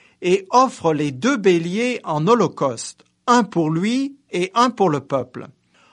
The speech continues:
Un homme a conduit le bouc au désert et un autre a été chargé d'emmener hors du camp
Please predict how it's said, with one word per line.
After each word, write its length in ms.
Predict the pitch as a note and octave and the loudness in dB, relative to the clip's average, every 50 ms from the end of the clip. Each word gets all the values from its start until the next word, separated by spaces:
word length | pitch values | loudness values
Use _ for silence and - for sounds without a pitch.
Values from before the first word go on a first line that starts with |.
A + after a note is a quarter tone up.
| _ _ _ _ | _ _ _ _
Un 260 | - G3 G#3 A3 G#3 | 2 4 6 6 6
homme 300 | B3+ C#4 C#4+ D4 C4+ G#3 - | 6 6 4 4 2 -4 -4
a 120 | - E3+ D#3+ | -4 -4 -4
conduit 460 | D#3 - G#3+ A3 A3 G3+ G3+ A3+ A3 | 0 0 2 2 2 0 0 -2 -2
le 120 | D#3 D#3 | -2 -2
bouc 300 | C3+ B2+ G3 B3+ - - | -2 -2 -4 -6 -2 -2
au 80 | F#3+ F3 | -4 -2
désert 640 | D3 D3 C#3 B2+ A#2+ C#3+ D#3 D#3 F3 G3 G#3 F#3+ - _ _ | -2 -2 -4 -4 -4 -2 -2 0 -2 -2 -4 -8 -12 _ _
et 120 | - F3+ F3 | -4 -2 0
un 200 | F3 F3 F3 F3+ | 2 2 2 2
autre 320 | G#3+ A#3 A#3+ A#3+ - - | 4 2 2 0 0 -2
a 100 | D#3+ D3+ | 0 0
été 260 | D3+ D3 - D#3 C#3 | 0 -2 -4 -6 -4
chargé 680 | B2+ - - F#3 E3 D3+ D#3 D3 D#3 A3 A#3+ A#3+ G3 E3 D#3+ _ _ | -4 -2 0 0 -2 -2 -4 -6 -4 -4 -4 -4 -6 -8 -14 _ _
d'emmener 800 | - C3+ A#2+ D#3+ A3 A#3+ B3 G#3+ G3+ F#3+ F3 E3+ E3+ E3 E3 - _ _ | -16 -10 0 2 2 4 4 2 2 2 2 0 0 -2 -4 -8 _ _
hors 280 | _ A3+ A3+ A#3 G3+ E3 | _ 0 0 0 0 -6
du 200 | C#3 C#3+ C#3+ C#3+ | -8 -8 -8 -6
camp 360 | - - F3 F3+ G#3+ B3+ C4 | -2 0 0 0 0 -2 -6